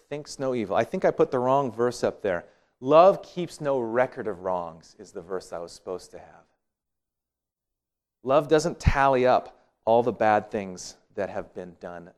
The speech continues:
against one. And finally, our, our last passage for, for now,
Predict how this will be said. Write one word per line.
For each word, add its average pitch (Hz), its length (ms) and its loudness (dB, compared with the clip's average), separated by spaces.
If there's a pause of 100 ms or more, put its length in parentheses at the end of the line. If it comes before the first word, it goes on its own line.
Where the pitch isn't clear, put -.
against 87 460 -20
one. 90 180 -20 (240)
And 98 140 -20 (340)
finally, 110 240 0
our, 98 140 2
our 95 120 -4
last 104 340 0
passage 95 400 -6
for, - 260 -8 (280)
for 113 120 -6
now, 101 420 -4